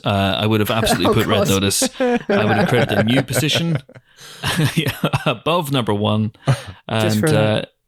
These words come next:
Speaker 1: now we got eleven points.
Speaker 2: I realised, actually, I lied. Eternals was on my list. Sorry.
Speaker 1: Oh, okay. That's good. That's good. Uh,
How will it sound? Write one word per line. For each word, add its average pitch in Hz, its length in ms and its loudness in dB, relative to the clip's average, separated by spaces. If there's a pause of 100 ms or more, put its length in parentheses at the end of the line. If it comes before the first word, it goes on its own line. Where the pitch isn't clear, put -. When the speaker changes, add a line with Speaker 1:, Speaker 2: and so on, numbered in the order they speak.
(180)
Speaker 1:
now 101 80 0
we 101 60 2
got 101 180 0
eleven 98 300 2
points. 90 320 -4
Speaker 2:
I 196 140 0
realised, 202 260 2
actually, - 220 -2
I 160 60 2
lied. 160 460 0
Eternals 170 440 0
was 160 160 0
on 151 100 2
my 143 120 2
list. - 320 -6
Sorry. - 320 -6 (440)
Speaker 1:
Oh, 190 140 2
okay. 87 380 -4
That's - 180 0
good. - 320 -4
That's - 180 -2
good. - 240 -6 (360)
Uh, 120 260 0